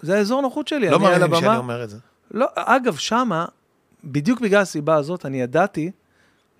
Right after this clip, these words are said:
Speaker 1: אז שהייתי בצומת הזאת של, של, של לאן אני, זה, ממשיך עם הביזנס, עם יוסי, או, או הולך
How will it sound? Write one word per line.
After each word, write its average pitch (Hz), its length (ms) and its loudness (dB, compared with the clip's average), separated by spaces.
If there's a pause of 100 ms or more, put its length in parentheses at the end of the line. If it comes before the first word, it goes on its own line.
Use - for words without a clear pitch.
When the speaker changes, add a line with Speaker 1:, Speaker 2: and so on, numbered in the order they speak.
(120)
Speaker 1:
אז 139 180 -6
שהייתי 147 280 -4
בצומת 175 600 -4
הזאת 123 280 -12
של, 123 220 -10
של, 127 200 -12
של 123 360 -10
לאן 135 260 -2
אני, 139 320 -6
זה, 135 100 -6
ממשיך 139 380 -10
עם 156 120 -6
הביזנס, 160 540 -4
עם 143 100 -6
יוסי, 185 440 -4
או, 165 320 4 (480)
או 160 220 6
הולך 165 440 4